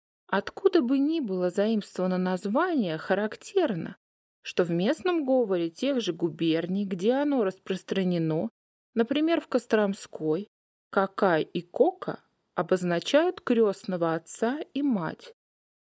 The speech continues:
Взаимодействие в воображении древнего славянина идей о купале и о крестителе, который купал во Иордане приходивших к нему покаянников,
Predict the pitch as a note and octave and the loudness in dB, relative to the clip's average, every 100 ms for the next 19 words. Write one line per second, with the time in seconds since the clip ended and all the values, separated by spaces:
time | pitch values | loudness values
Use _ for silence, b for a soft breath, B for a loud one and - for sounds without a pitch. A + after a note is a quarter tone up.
0 | _ _ _ F#3+ F#3+ A3+ A3+ A#3+ A#3 E4+ | _ _ _ -4 2 4 4 0 2 2
1 | F#4 - F#3 F#3 E3+ F#3+ F#3 A3+ A#3 B3 | 0 -2 0 0 2 2 2 2 2 0
2 | D4 A3+ F#3 G3+ C4+ B3 G3+ F3 - G3 | 0 0 0 0 2 2 0 -2 -2 0
3 | G3 A3+ B3 C#4+ G3 - G#3 F#3 G#3 A#3+ | 2 2 2 0 -2 -2 -4 -4 -2 -2
4 | - F#3+ - G#3 - G3+ A3 G#3+ D#3 - | 0 -2 0 -4 0 2 4 2 -2 -6
5 | - G3+ G3 G3+ G3+ - - C#4 D4 F3+ | -2 0 0 -2 -4 -4 -6 -6 -4 -4
6 | E3 D#3+ F3+ - G#3 G#3 G3+ C#4+ C#4 - | -4 -4 -6 0 2 2 -2 -4 -4 -4
7 | G#3 G3+ E3 D#3+ E3 E3+ F3 F3+ F#3 G3+ | 0 2 2 0 0 0 -2 -2 0 0
8 | F#3+ E3 D#3 F3 - F#3 E3 F#3+ - - | 0 -2 -6 -8 -2 -2 0 -4 -4 -10
9 | - F3+ F3+ F#3 F#3 E3 - E3+ E3 F3+ | -6 -2 0 -2 -2 -4 -2 -4 0 0
10 | B3+ C4 F3 - | 0 -2 -4 -10